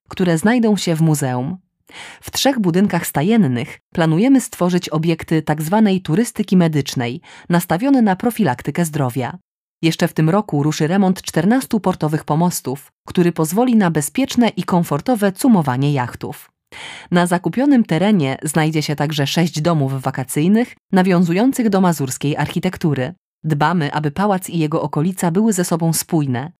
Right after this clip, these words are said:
Przykładamy dużą wagę do architektonicznych szczegółów”. Prężnie działa także sztynorcka Zęza,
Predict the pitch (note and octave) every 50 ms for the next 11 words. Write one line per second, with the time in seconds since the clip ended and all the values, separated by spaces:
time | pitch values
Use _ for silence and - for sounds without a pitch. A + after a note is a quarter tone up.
0 | _ _ - - - G3 F#3+ F#3 F3 F#3+ B3 C4 B3 G#3 F3 G#3+ A#3 A3 G#3 F3
1 | E3+ D#3 G3 G3+ F3+ D3 C3+ C#3 C#3+ D3 D#3+ - G#3+ A3 - A3+ - G3 - -
2 | F3 D#3+ C#3+ B2+ - - C#3 C3+ - - - - E3+ D#3 C#3+ C3 B2 A#2 - E3
3 | - - - _ _ _ _ _ _ _ - - - - - - - - - -
4 | A3+ C#4 D#4+ D#4 C4 B3+ A3+ F#3+ F3 G3 G#3 A3 G3+ F#3+ - E3+ D#3+ D#3+ E3 D#3
5 | - - - D#3+ D3+ B2+ B2 C#3 - - - C#3+ C#3+ C#3 D3 E3+ F3+ D#3+ D3 C#3
6 | - B2+ B2 C3